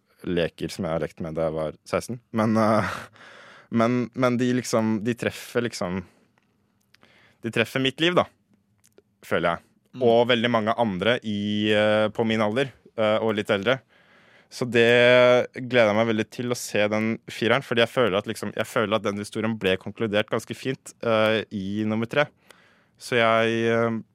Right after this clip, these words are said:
Speaker 1: er spent på å se nummer fire, hvordan, eh, hvordan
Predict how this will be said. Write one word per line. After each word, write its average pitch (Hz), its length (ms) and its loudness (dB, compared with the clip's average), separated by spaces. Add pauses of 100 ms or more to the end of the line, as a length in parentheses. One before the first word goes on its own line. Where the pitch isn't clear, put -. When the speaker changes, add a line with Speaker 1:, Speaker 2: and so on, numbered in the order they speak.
(840)
Speaker 1:
er 107 80 0
spent 104 240 -2
på 127 140 -4
å - 20 -6
se 107 160 0
nummer 101 240 -2
fire, 92 300 -2 (100)
hvordan, 92 380 -2 (100)
eh, 92 720 -2
hvordan 95 380 -4